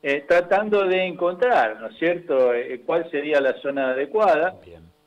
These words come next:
Speaker 1: lógicamente con la participación de, eh, todo aquel que de alguna manera tiene a-, algún interés en, eh, lo que sería el,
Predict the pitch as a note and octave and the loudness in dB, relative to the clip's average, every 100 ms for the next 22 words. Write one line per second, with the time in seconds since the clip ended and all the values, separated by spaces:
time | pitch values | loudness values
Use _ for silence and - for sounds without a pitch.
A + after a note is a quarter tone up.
0 | _ C3+ D3+ E3+ E3+ E3 E3+ E3 E3 D#3+ | _ -4 -2 0 -2 -2 -2 -4 -6 -8
1 | E3+ D3+ C#3 C3+ C3+ F3+ F#3 F3+ D3+ D3+ | -8 -4 -2 -2 -2 0 -2 -2 -10 -8
2 | C#3 D3+ D3 - D#3 D#3+ E3+ C#3+ D3 D#3+ | -6 -4 -4 -4 -2 -2 -2 -2 0 0
3 | D#3+ - _ _ _ _ C#3+ C3 B2+ C3 | -2 -12 _ _ _ _ 0 2 0 2
4 | F#3 F3+ D#3 D#3 E3+ F3+ - D3 C#3 C#3 | 4 4 2 0 0 0 0 0 2 2
5 | D3+ D#3 D3 D3 E3 D#3 - C#3+ D3 C#3+ | 0 -2 -2 -4 0 0 -2 -4 -4 -2
6 | C#3 C3+ - C#3 C3+ - C3+ D#3+ E3 D#3 | 0 -2 -2 -4 -2 -4 -4 -4 -6 -8
7 | C#3 C#3+ F3 F#3 D3 C#3 - _ - C#3 | -4 0 2 2 2 0 -8 _ -6 -2
8 | D3 D3+ - D3 C3 B2+ B2+ B2 B2 - | -2 -4 -6 -2 -2 0 -2 -4 -6 -4
9 | B2 C#3 C#3+ C#3 C#3 C#3+ C#3+ B2+ B2 B2+ | -4 -2 2 4 2 0 -4 -8 -8 -10